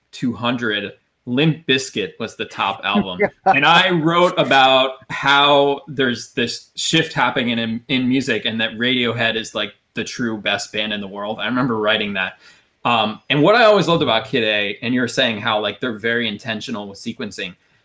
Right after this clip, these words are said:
Speaker 1: everything in its right place, the first song, immediately hit me. I remember at the time, 'cause I was like, "Where are the guitars?"
Speaker 2: Mm.
Speaker 1: Like, all of a sudden it was, like, pianos, and I was like,
Speaker 2: Mm.
Speaker 1: "Oh man, this is, like, a whole new world."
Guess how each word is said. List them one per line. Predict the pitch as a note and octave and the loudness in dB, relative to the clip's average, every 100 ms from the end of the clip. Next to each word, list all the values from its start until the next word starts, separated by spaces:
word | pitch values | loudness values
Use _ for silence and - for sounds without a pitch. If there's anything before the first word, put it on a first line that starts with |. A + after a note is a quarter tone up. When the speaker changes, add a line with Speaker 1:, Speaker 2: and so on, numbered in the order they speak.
| _ - | _ 0
Speaker 1:
everything | D#3 E3+ E3 E3 | 2 2 2 2
in | D3 | 2
its | A#2+ - | 0 0
right | A#2+ A#2+ A2+ | 0 0 -2
place, | - A#2+ G2+ - | -2 0 0 -4
the | |
first | A2 - A#2+ G#2 - | -12 -4 -4 -2 -4
song, | A#2+ A2+ G2 F#2 _ _ _ - - _ _ - | -2 -2 -4 -10 _ _ _ -20 -20 _ _ -4
immediately | D3+ E3+ G#3 G3+ D3+ | 2 4 4 2 2
hit | C3+ D#3+ - | 2 2 0
me. | C3+ A#2 G#2+ G2 - _ _ _ _ | -2 -4 -4 -8 -14 _ _ _ _
I | B2 | -4
remember | C3 C3+ C3 | 0 2 2
at | A#2 | 0
the | - | -2
time, | C#3 C3 | -2 -2
'cause | A#2+ G#2+ | -2 -4
I | |
was | G#2 G2+ | -4 -4
like, | G#2 | -6
"Where | G#2 B2 G3 | -2 2 4
are | |
the | F#3 | 4
guitars?" | A#2+ G#2 - C3 D3+ G2 - - - _ _ | 0 -4 -2 0 0 -4 -12 -16 -18 _ _
Speaker 2:
Mm. | C#3+ | -4
Speaker 1:
Like, | C3 C3+ | -4 0
all | D3+ | 2
of | F3+ | 2
a | |
sudden | D#3+ F3+ | 2 0
it | D#3 | 0
was, | B2+ | 0
like, | A#2 G#2 | -2 -4
pianos, | - B2+ B2 D3 A#2+ - - | -4 0 2 2 2 0 0
and | F3 | 0
I | |
was | - | -2
like, | D3+ C#3 | -2 2
Speaker 2:
Mm. | D#3 | 4
Speaker 1:
"Oh | E3 D3 | 6 4
man, | C#3 B2+ A2+ | 0 0 0
this | B2+ D3 | -2 -2
is, | D#3+ C3+ | -2 2
like, | C3 A#2+ | 2 2
a | A2+ | -2
whole | B2 C3+ B2 A#2+ | 2 2 4 2
new | A#2 A#2 A2 | 0 -2 -4
world." | G#2+ G#2+ A2 G#2+ G2 F#2 | -6 -4 -2 -2 -4 -8